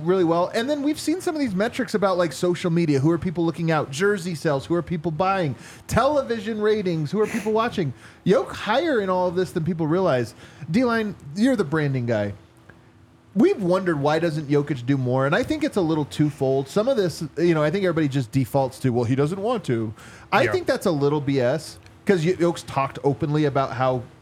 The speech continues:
Speaker 1: brands are more attractive when I start dressing nice. You know, like, I think he's more open to this. Do you think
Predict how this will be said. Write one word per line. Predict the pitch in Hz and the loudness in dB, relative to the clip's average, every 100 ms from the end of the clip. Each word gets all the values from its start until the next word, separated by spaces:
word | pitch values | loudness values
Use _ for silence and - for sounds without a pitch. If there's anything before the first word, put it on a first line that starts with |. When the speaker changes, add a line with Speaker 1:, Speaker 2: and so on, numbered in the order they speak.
| - - - | -20 -20 -4
Speaker 1:
brands | 117 135 156 160 | 0 2 0 0
are | 160 | 0
more | 160 160 | 0 0
attractive | - 214 208 156 | 0 -2 0 -2
when | 147 | 0
I | 151 | 0
start | 165 165 117 | 0 -2 0
dressing | 147 190 170 123 | -2 0 -4 -2
nice. | 110 104 - | -2 -2 -2
You | |
know, | 139 | 0
like, | 151 - - - - - | 0 -2 -10 -20 -18 -2
I | 185 | 0
think | 302 262 | 0 -4
he's | 220 | -2
more | 185 175 | 0 0
open | 156 202 | 0 -2
to | 214 | -2
this. | 220 - - - _ | -2 -4 -20 -20 _
Do | 185 | 2
you | 302 359 | 2 2
think | - 175 185 - | 0 0 0 -6